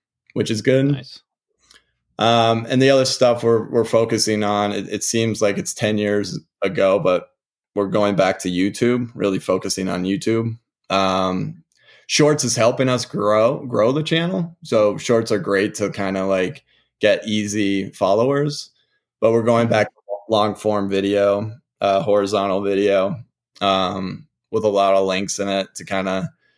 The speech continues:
Speaker 1: let the viewer kinda see what's in the video and link out to, uh, branded, uh, partners. Um, and also just bring in a lot more traffic through the YouTube channel. So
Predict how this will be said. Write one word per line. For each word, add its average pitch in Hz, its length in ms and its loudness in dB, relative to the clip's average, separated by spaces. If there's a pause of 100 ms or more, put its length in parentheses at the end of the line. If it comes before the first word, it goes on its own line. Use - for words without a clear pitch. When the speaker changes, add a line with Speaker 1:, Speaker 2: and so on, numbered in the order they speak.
(460)
Speaker 1:
let 113 460 0
the 104 460 2 (760)
viewer 113 760 2
kinda 104 600 -2
see 117 220 -2
what's 104 220 0
in 107 80 0
the 107 40 0
video 101 480 2
and 101 140 -6
link 101 240 -2
out 98 440 2 (280)
to, 98 460 -2
uh, 85 320 0 (400)
branded, 101 680 0 (200)
uh, 90 320 2
partners. 127 680 -4 (800)
Um, 101 640 2 (120)
and 131 160 4
also 113 260 2
just 95 280 -4
bring 107 220 0
in 104 100 -2
a 95 60 0
lot 92 200 0
more 90 180 0
traffic 87 580 0
through 90 200 -6
the 87 240 -4
YouTube 87 260 -6
channel. 87 340 -6
So 92 420 -2